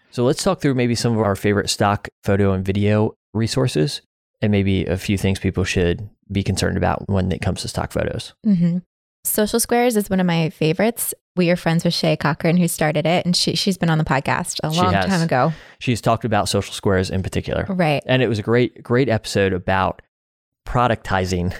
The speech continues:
Speaker 1: your service. So basically
Speaker 2: Yeah.
Speaker 1: taking a service and turning it into a product. So if you're interested in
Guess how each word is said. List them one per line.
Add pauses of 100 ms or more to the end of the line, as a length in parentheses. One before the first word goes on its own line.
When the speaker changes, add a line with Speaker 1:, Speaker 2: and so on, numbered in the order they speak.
(200)
Speaker 1:
your
service.
So
basically
Speaker 2:
Yeah.
Speaker 1:
taking
a
service
and
turning
it
into
a
product. (340)
So
if
you're
interested
in